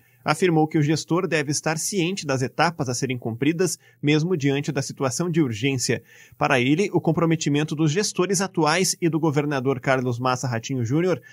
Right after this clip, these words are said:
foi fundamental para o Paraná ter se mantido dentro da lei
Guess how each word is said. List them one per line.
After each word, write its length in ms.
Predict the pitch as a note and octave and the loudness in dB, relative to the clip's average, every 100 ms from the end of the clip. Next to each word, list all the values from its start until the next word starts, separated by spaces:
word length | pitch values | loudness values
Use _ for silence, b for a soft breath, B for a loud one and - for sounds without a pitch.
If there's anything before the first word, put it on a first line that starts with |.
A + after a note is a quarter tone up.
| B B | B B
foi 200 | F3 F3 | -2 0
fundamental 640 | G3 G#3+ G#3 D3 D#3 E3+ | 0 -2 0 0 2 2
para 160 | E3+ C#3+ | 0 2
o 20 | |
Paraná 400 | D3+ C3 A#2+ B2 | 2 4 2 0
ter 160 | C#3 | -2
se 160 | A#2+ - | -2 -2
mantido 400 | B2 A#2 D#3+ D3 | -2 0 0 0
dentro 400 | B2+ F3+ A3+ G3+ | 0 -2 -2 0
da 140 | D#3 | 2
lei 240 | B2+ D3+ | 4 2